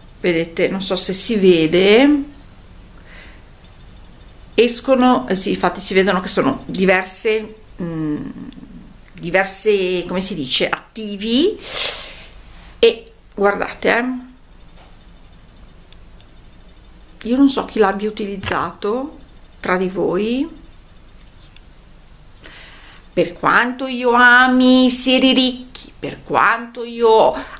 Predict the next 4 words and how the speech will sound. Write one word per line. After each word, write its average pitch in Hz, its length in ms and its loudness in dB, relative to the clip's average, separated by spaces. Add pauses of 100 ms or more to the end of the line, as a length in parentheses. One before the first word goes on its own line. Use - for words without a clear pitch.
apprezzi 247 1300 0
gli 208 80 4
oli 214 300 4
viso 202 840 2